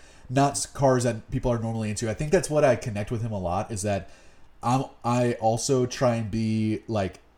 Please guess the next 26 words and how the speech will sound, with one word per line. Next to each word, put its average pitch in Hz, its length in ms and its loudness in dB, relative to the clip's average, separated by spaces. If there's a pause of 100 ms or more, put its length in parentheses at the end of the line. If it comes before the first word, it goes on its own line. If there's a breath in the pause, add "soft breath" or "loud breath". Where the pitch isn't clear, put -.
(200)
not 110 380 -2
what 110 260 -4
everyone 110 420 -2
likes 101 280 -4
about 104 200 -2
this 104 160 -4
one 110 160 -4
thing. 117 220 -6
Like, 98 120 -4
I 82 100 -2
find, 101 380 -2
like, 90 160 -6
the 98 80 -4
weird, 98 680 -4 (1200 soft breath)
oh, 147 300 8
that's 147 220 4
not 160 100 4
my 123 140 4
favorite. 104 400 2
My 123 120 4
favorite 131 200 6
radio 107 360 2
album, 92 400 0
Radiohead 104 440 0
album 92 320 0
is, 82 320 -6